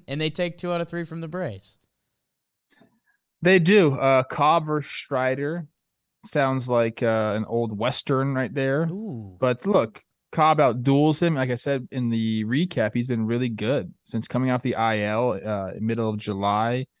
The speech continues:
Speaker 2: He's got, like, a low two E R A. He goes seven shutty here, looking really good. He outduels Strider, who goes five innings pitched with two earned runs. Uh, your guy,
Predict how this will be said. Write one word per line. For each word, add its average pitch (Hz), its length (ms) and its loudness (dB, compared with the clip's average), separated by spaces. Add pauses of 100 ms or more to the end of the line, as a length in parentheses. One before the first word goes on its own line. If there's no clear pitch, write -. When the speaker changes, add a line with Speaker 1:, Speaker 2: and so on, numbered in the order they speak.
(320)
Speaker 2:
He's 117 120 -8
got, 113 220 0
like, 101 200 -6
a 80 220 -8 (180)
low 123 300 4
two 131 340 2
E 117 140 2
R 101 240 2
A. 117 140 2
He 123 100 0
goes 104 180 -2
seven 139 440 0
shutty 123 600 0
here, 107 360 -2
looking 113 280 -2
really 117 240 0
good. 110 220 0
He 113 100 2
outduels 120 600 -2
Strider, 107 440 -2
who 110 80 0
goes 104 160 -4
five 123 400 0
innings 113 220 -2
pitched - 240 -8
with - 160 -10
two 170 260 2
earned 110 240 0
runs. 101 460 -4 (440)
Uh, 98 380 2
your 104 180 -2
guy, 123 520 0